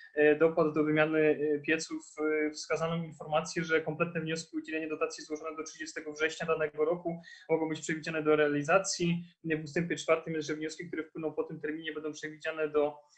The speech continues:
zawarcia umowy o udzielenie dotacji i re-, i realizacji w następnym roku kalendarzowym. Natomiast tam został wytyczony ten, ten okres roku dwudziestego pierwszego, dwudziestego drugiego, więc, y, dobrze by było, żeby też to jasno wybrzmiało,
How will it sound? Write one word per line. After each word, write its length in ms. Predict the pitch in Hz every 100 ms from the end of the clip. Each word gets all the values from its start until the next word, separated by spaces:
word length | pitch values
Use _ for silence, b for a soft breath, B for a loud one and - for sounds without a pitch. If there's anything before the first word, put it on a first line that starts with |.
| b
zawarcia 420 | 156 151 160 165 160
umowy 300 | 165 151 156
o 40 |
udzielenie 340 | 151 156 156
dotacji 400 | 151 156 170 170
i 120 | 151 151
re-, 220 | 151 -
i 100 | 170
realizacji 500 | 170 151 151 - -
w 20 |
następnym 400 | 151 143 170 160
roku 220 | 156 - -
kalendarzowym. 720 | 156 151 151 170 175 170 175 B B
Natomiast 280 | B 156 156
tam 120 | 165
został 340 | 170 175 165 151
wytyczony 520 | 156 - - 170 165
ten, 420 | 160 151 147 147
ten 120 | 156 151 151 147 147 147 - 151
okres 680 | 156 151 143 143 - _ _ 151
roku 220 | 151 -
dwudziestego 440 | 156 151 - 151
pierwszego, 460 | - 143 - 175 170
dwudziestego 460 | - 143 - 151
drugiego, 560 | 147 147 156 170 160 151 B B B
więc, 500 | 147 147 143 - -
y, 320 | 151 151 147 147 135
dobrze 280 | 147 160 165
by 80 | 160
było, 160 | 160
żeby 520 | 151 156 156 151 151 151
też 160 | 151 -
to 60 |
jasno 600 | 156 156 - 156 151 156 156
wybrzmiało, 680 | 151 165 165 170 165 160